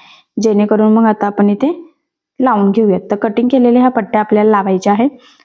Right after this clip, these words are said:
So काय करायचं बघा, ही जी काही पट्टी आहे तर ती ह्या पद्धतीने फोल्ड करायची, गळ्यावर ठेवायची आहे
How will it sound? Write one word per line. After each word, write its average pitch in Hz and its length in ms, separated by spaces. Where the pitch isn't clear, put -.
So 254 60
काय 254 180
करायचं 202 380
बघा, 196 160
ही 226 120
जी 226 100
काही 240 160
पट्टी 233 320
आहे 208 220
तर 208 160
ती 220 220
ह्या 269 100
पद्धतीने 208 480
फोल्ड 226 300
करायची, 202 480
गळ्यावर 202 320
ठेवायची 240 440
आहे 220 320